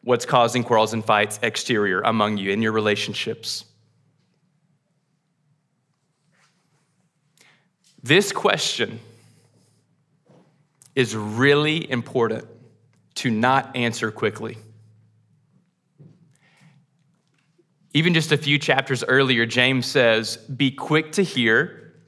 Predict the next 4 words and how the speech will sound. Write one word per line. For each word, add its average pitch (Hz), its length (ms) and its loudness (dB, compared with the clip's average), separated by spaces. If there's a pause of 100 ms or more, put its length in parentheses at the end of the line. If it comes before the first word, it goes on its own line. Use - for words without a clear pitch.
(1800)
be 139 180 4
slow 123 480 2
to 160 80 2
speak, - 680 -4